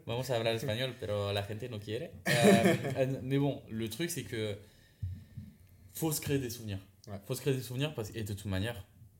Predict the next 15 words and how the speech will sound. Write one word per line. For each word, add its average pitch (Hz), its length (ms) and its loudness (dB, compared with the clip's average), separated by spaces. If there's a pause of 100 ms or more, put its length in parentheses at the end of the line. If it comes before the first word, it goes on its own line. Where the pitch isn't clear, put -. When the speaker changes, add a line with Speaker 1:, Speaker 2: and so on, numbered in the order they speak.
(340)
Speaker 1:
c'est - 140 -6
une 113 40 -2
phrase 113 200 -2
très 120 140 -2
conne, 113 300 -2 (500)
mais 101 60 -8
on 107 60 -2
ne 107 40 -4
sait 104 100 -10
pas 127 120 -2
de 120 60 -2
quoi 113 200 -4
est 110 60 -2
fait 110 120 -8
demain. 98 260 -4